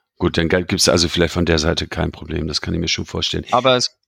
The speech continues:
Speaker 2: mag durchaus sein, dass auch der ein oder andere Spieler dann sagt, „Okay, den Aufwand kann ich nicht leisten.“ So, das, das müssen wir jetzt in den nächsten Wochen und Monaten dann herausfinden.
Speaker 1: Ja.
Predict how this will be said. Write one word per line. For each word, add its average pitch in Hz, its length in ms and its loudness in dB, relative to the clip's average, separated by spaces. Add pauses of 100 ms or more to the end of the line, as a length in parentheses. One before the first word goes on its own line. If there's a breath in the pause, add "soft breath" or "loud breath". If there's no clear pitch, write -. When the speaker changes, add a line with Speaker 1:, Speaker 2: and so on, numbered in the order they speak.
(140)
Speaker 2:
mag 135 280 -2
durchaus 147 340 4
sein, 143 200 2
dass 147 160 2
auch 139 180 2
der 131 180 4
ein 139 160 0
oder 127 100 2
andere 139 220 0
Spieler 139 340 2
dann 135 200 2
sagt, 135 320 4
„Okay, 139 280 -2
den 135 180 2
Aufwand 135 400 0
kann 139 160 0
ich 131 120 -2
nicht 135 160 0
leisten.“ 139 560 2
So, 117 280 -8
das, - 320 -4 (360 loud breath)
das - 180 2
müssen 131 240 2
wir 123 80 6
jetzt 123 180 4
in 123 80 0
den 123 120 4
nächsten 123 340 2
Wochen 123 220 2
und 123 100 2
Monaten 120 420 0
dann 120 140 0
herausfinden. 117 680 -2 (240)
Speaker 1:
Ja. 98 240 4